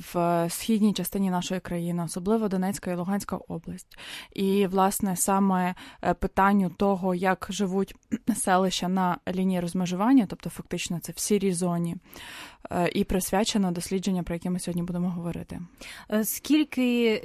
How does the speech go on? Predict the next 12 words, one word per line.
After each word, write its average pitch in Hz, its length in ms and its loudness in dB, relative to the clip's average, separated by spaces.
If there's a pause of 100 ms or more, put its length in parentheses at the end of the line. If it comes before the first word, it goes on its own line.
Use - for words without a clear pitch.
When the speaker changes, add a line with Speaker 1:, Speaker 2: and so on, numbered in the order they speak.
Speaker 2:
сіл, 262 440 2
селищ, 233 760 2
міст, 247 560 8
е, 196 500 0
моніторили 214 960 2
і 208 180 0
скільки 226 320 -2
людей 214 240 4
було 185 200 0
задіяно 185 380 0
в - 20 -2
дослідженні? 160 720 -4